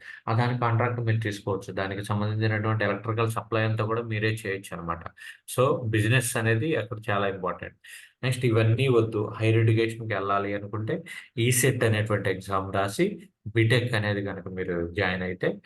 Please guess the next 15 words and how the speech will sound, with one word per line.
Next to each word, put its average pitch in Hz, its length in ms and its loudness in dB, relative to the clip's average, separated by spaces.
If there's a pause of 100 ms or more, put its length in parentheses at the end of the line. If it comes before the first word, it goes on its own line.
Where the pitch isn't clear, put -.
(220)
మీకు 147 200 0
మళ్ళా 120 280 4 (440)
ఇంకా, 117 240 2 (480)
ఇంకా 123 200 2
బెటర్ 113 340 6
ఆపర్చునిటీస్ 101 640 -2
అనేవి 95 320 -2 (340)
ఉంటాయన్నమాట. 85 540 -6
So, 120 160 2 (480)
ఇదండి 110 420 4 (960)
బేసిక్‌గా 117 560 2 (200)
ఎలక్ట్రికల్ 104 500 0
ఇంజనీరింగ్ 95 460 -4
సంబంధించి. 92 500 -6 (460)
మీకు 110 300 4